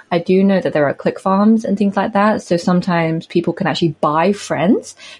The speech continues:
'cause there are people who have messaged me before and I know there is no way I would have accepted the request, because I only accept requests with mutual friends, and I've checked out their stuff and I would have said yes.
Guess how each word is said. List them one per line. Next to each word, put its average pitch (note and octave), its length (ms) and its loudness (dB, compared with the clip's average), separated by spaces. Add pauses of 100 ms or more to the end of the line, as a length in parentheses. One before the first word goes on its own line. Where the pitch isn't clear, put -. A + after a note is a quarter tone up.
'cause F3 340 0
there F#3 160 2
are F#3 60 2
people A3 320 0
who G3+ 280 4
have E3+ 360 -4
messaged G3 320 0
me F3+ 80 2
before E3 400 -2 (260)
and E3 240 -2
I F#3 260 2
know F3 760 2 (360)
there F3+ 140 4
is E3+ 140 0
no F#3+ 260 4
way F3 320 2
I D#3+ 140 2
would D#3+ 140 4
have D#3+ 100 0
accepted - 400 -4
the D#3 80 2
request, D3+ 560 -4
because E3+ 320 0
I F#3+ 200 2
only G3+ 260 4
accept D3 240 -4
requests D#3 460 -2 (220)
with E3 180 0
mutual E3+ 360 2
friends, F3+ 500 2
and E3+ 220 -2
I've E3 200 0
checked - 280 -4
out D#3 140 0
their D3+ 140 0
stuff D#3+ 400 -2
and D#3+ 120 0
I D#3 80 2
would D#3+ 120 2
have D#3 100 -4
said - 200 -6
yes. - 380 -6